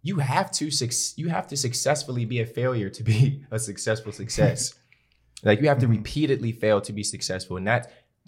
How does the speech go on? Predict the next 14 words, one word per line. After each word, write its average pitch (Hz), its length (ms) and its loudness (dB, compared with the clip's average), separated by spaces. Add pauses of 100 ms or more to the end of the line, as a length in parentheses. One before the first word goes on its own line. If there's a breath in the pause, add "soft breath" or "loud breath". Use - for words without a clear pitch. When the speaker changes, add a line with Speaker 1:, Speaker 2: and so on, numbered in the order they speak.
(160)
Speaker 1:
part 127 240 6
of 101 180 0
me 113 140 -2
being 110 180 -2
an 98 60 -2 (100)
entrepreneur 117 640 2
and 92 180 0
an 95 80 -6
entertainer 117 840 2 (220 loud breath)
and 98 220 -2
a, 85 120 -4 (180)
a, 90 40 -6
a, 90 360 -8
an 98 80 -6